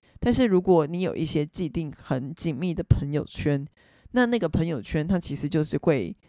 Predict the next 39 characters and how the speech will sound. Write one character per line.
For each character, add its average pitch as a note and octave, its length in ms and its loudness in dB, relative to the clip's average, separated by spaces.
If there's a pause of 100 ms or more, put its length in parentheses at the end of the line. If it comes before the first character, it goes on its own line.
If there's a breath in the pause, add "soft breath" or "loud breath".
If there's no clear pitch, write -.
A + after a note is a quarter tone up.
(180 soft breath)
很 D3+ 140 2
认 F#3+ 160 4
真 F3 120 0
的 D3+ 80 -4
保 - 160 -4
护 E3 160 -4
你 F2+ 80 -10
的 - 100 -10
关 - 260 -10
系， - 400 -6 (300 soft breath)
然 D#3+ 220 2
后 E3+ 320 2 (340)
并 A#3+ 140 2
不 E3 100 -2
是 F3+ 160 0
说 D#3+ 180 0
要 E3+ 140 2
把 - 200 -4
所 - 220 -2
有 D3 80 4
的 F#2 60 -4
东 D3+ 120 -8
西 D#3 120 -10
都 D3+ 140 -6
宣 E3+ 320 -4
放-， - 280 -2
呃， - 160 0
宣 F3+ 320 -2
泄 F3+ 200 0
在 D3 120 -4
朋 - 200 -4
友 C#3 140 -8
身 G#2+ 220 -12
上。 G#2+ 280 -6 (520 soft breath)
就 B3+ 120 4
如 F#3+ 100 8
同 D#3+ 200 2
说， E3 380 6 (380 loud breath)
像 F#3 420 2